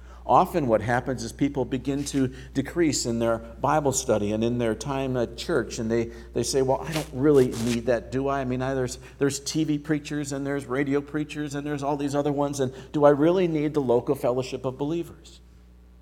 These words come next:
And the answer, of course, is yes. Uh, that's your ministry, is to be there with your brothers and sisters in Christ and to encourage them and help them walk with the Lord. And you need that as well as you need the teaching of the Word of God.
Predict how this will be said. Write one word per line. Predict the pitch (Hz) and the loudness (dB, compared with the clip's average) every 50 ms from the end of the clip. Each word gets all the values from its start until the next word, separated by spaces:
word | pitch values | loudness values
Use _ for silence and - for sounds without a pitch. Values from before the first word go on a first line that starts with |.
| - - - - - - - - - - - - - - - - - - - - - - - - - - - - - - - | -20 -20 -20 -20 -20 -20 -20 -20 -20 -20 -20 -20 -20 -20 -20 -20 -20 -20 -20 -20 -20 -20 -20 -20 -20 -20 -20 -20 -20 -12 -6
And | 113 113 | -2 0
the | |
answer, | 117 117 120 117 - 110 | 0 0 -2 -2 -4 -6
of | 98 - | -6 -6
course, | - - 147 151 143 - - 120 | -8 -10 -8 -8 -8 -8 -10 -12
is | 107 101 | -12 -10
yes. | 117 147 185 202 - - - - - - - - - - - - - - - - - - - - - - - - - - | -10 -10 -10 -10 -12 -16 -20 -20 -20 -20 -20 -20 -20 -20 -20 -20 -20 -20 -20 -20 -20 -20 -20 -20 -20 -20 -20 -20 -16 -8
Uh, | 110 110 107 - | -4 -4 -4 0
that's | 120 131 139 139 - | 2 0 0 2 2
your | 147 143 | 2 2
ministry, | 131 127 139 156 185 208 - - - 120 117 107 | 2 2 2 0 0 0 -4 -6 -4 -2 0 2
is | 104 104 - | 2 0 0
to | - 117 | -4 -4
be | 107 120 151 180 | -2 0 0 0
there | 185 175 135 | 0 0 0
with | 117 110 101 - 123 | 0 -2 -2 -2 -4
your | 117 | -4
brothers | 110 123 135 143 147 139 127 123 | -2 0 0 0 0 -2 -6 -6
and | 127 120 | -8 -8
sisters | - 147 143 143 - 131 - 117 | -6 -6 -6 -4 -4 -6 -6 -6
in | 107 | -8
Christ | - - 151 165 165 160 151 - | -8 -8 -8 -6 -6 -6 -8 -10
and | 107 - | -10 -8
to | - 113 | -6 -6
encourage | 113 - - - 160 170 170 156 - - | -6 -8 -8 -8 -6 -6 -6 -6 -6 -6
them | 113 104 98 - - - - - | -6 -6 -8 -8 -14 -16 -4 -2
and | 123 120 | -2 0
help | 120 143 143 139 - | 2 2 0 0 0
them | 135 113 117 | -2 -2 0
walk | 117 127 139 139 135 139 | 0 0 0 0 0 -4
with | 127 123 | -6 -4
the | - 120 | -2 -2
Lord. | 120 131 147 170 - - - - - - - - - - - - - - - - - - - | -2 -2 -2 -2 -6 -12 -14 -16 -18 -20 -20 -20 -20 -20 -20 -20 -20 -20 -20 -20 -20 -8 -4
And | 117 117 120 | -2 0 0
you | 131 156 180 | 2 0 2
need | 196 185 139 113 | 2 0 0 2
that | 123 117 131 139 | 2 2 2 2
as | 131 120 | 0 -2
well | 123 127 139 143 | 0 0 2 2
as | 139 131 131 | 0 0 -2
you | 131 | -4
need | 123 123 120 117 | -4 -4 -4 -4
the | 120 | -6
teaching | 127 - - 139 139 - 143 131 127 | -8 -6 -6 -6 -6 -6 -10 -6 -6
of | 120 113 | -4 -4
the | 123 | -4
Word | 117 117 117 120 117 | -2 2 2 2 2
of | 113 104 | 0 -2
God. | 131 139 156 151 113 82 76 | -2 -4 -4 -4 -8 -10 -12